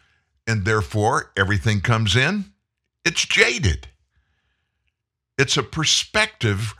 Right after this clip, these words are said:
rather than just giving us facts and letting us make our own conclusions. I don't know a single person on this planet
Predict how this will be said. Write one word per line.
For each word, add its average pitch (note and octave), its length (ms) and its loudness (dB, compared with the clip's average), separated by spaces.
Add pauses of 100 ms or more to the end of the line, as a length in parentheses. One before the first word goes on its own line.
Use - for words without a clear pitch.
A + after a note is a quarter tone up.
(120)
rather D#3+ 480 2
than G#2+ 320 0
just E2 460 -2
giving E3+ 360 -2
us F3 200 -4
facts - 640 -2 (680)
and G2 340 2
letting A#2+ 360 4
us A2 200 0
make F#2 220 -2
our F2+ 180 2
own F2 280 0
conclusions. D2 1000 -6 (1040)
I A#2 100 4
don't B2+ 300 -2
know F#2 520 0 (280)
a G2 80 -2
single D#3+ 420 -4
person C3 560 -2 (280)
on A2 140 -4
this F#2+ 200 -2
planet F#2 480 -4